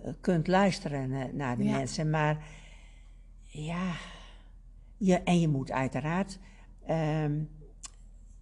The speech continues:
Speaker 1: je vak, eh, goed uitoefenen. En ik, ik ben altijd heel blij als iemand, eh, zonder klachten, eh, de de-, weer de deur uitgaat. En dat geeft mij heel veel,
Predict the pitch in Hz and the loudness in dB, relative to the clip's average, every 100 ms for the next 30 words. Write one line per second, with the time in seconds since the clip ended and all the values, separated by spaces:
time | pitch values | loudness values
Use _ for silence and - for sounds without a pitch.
0 | - - 165 147 - 190 190 - 190 170 | -16 -6 -2 0 2 2 2 -8 -4 0
1 | 156 143 - 208 170 - 170 165 170 151 | 0 0 0 2 2 4 4 4 0 -4
2 | - 151 143 - 170 151 151 - - - | -2 0 0 0 0 0 -2 -8 -20 -20
3 | - - - - 170 165 190 170 208 202 | -20 -20 -20 -4 0 2 4 6 8 6
4 | 185 190 160 156 208 - - - - 180 | 4 4 2 0 -8 -16 -20 -20 -14 -6
5 | 156 208 180 190 190 185 185 - - - | 2 2 6 6 8 6 4 -2 -16 -10
6 | - 175 208 196 175 175 165 - - - | -2 0 4 4 4 2 -2 -10 -16 -8
7 | 151 165 160 156 151 156 - 226 226 196 | -4 -2 0 0 -2 -4 0 4 6 6
8 | 208 202 165 180 170 - - - - - | 6 4 4 0 -2 -4 -12 -20 -20 -16
9 | 190 175 156 151 156 156 143 190 160 180 | -6 -2 0 2 2 0 0 -2 0 2
10 | 156 156 196 226 208 175 - 185 180 175 | 4 6 8 8 8 4 2 -4 -2 -4
11 | - 180 170 156 - 202 190 180 151 151 | -4 -4 -2 -2 -2 -2 2 2 2 4
12 | 196 214 - 175 156 | 4 2 0 -2 -2